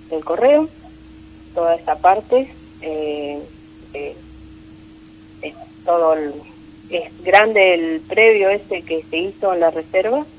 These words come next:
este, entonces, bueno, se hizo con los drones porque es un lugar muy peligroso, y bueno, <clears throat> este,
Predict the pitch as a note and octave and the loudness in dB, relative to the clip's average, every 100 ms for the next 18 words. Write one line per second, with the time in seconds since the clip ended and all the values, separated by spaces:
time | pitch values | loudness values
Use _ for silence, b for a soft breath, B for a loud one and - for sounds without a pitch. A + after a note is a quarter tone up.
0 | - - - - - - D#3+ - D#3+ D#3 | -20 -20 -20 -20 -16 -12 -10 -6 -4 -2
1 | E3+ E3+ - G3+ F3 E3+ E3 D#3+ - D#3 | -2 -2 0 2 2 0 -6 -10 -10 -8
2 | D#3+ E3 F#3 G#3+ B3 A#3 E3+ - D#3+ D#3 | -6 -6 0 2 2 0 -6 -8 -10 -10
3 | D#3 D#3 D3+ D#3 D#3+ D#3+ E3 D#3 D#3+ E3 | -10 -10 -6 -4 -6 -6 -10 -8 -8 -4
4 | G3+ C#4+ - F4+ - - - - - - | 0 0 -2 -14 -16 -20 -20 -20 -20 -20
5 | - - - F3+ F3 F3 D3+ - - - | -20 -20 -18 -10 -4 -2 -2 -6 -16 -20
6 | - - A3+ A3+ - - - - - F#3+ | -20 -6 -2 0 -2 -16 -20 -18 -16 -16
7 | F3+ G3+ E3 - F3+ D#3+ D3+ D3 | -16 -14 -16 -6 -2 0 -2 -8